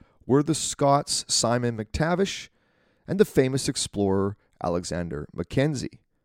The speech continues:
These men sought new and better sources of furs in what are now the Prairie Provinces and the Northwest Territories. They sought to establish a supply chain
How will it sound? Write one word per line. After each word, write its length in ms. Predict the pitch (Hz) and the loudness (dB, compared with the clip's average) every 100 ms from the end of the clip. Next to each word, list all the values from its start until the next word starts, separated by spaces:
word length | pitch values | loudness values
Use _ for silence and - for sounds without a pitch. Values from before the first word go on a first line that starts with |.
| _ _ _ _ _ _ | _ _ _ _ _ _
These 440 | 104 151 220 185 | 2 2 4 -2
men 500 | 139 151 147 110 127 - | -2 0 2 2 -2 -4
sought 480 | - 147 135 135 139 | 0 2 2 0 -8
new 560 | 123 131 147 135 170 | -6 0 2 4 2
and 260 | 110 123 107 | 0 -4 0
better 260 | 131 139 139 | 2 2 0
sources 680 | - 131 120 120 117 113 | -2 0 0 0 -4 -4
of 100 | 123 | -6
furs 540 | - - 220 110 95 - | -4 2 4 4 0 -2
in 200 | 107 107 | -4 2
what 280 | 120 120 - - - | 4 2 0 -20 0
are 140 | - 120 | 4 4
now 300 | 117 120 120 | 4 4 4
the 120 | 110 | 2
Prairie 340 | - 113 110 | 0 2 2
Provinces 680 | 107 170 175 127 - 104 107 - - | 0 0 2 0 -2 -4 -4 -4 0
and 300 | 127 127 127 | 0 0 -2
the 120 | 113 | -2
Northwest 640 | 98 92 101 95 98 - | 0 -2 -2 -4 -4 -2
Territories. 680 | 175 180 - 104 - - - _ _ _ _ _ - | 0 0 0 -6 -6 -10 -14 _ _ _ _ _ 2
They 80 | 127 | 6
sought 280 | - 156 | 6 6
to 120 | - 143 | 4 2
establish 800 | - - 160 147 160 160 139 - | 2 2 2 2 4 2 0 -4
a 60 | 123 | -2
supply 600 | - 123 - 156 175 170 | -2 -4 -4 -2 0 -2
chain 480 | - 87 92 104 | -4 -8 -8 -10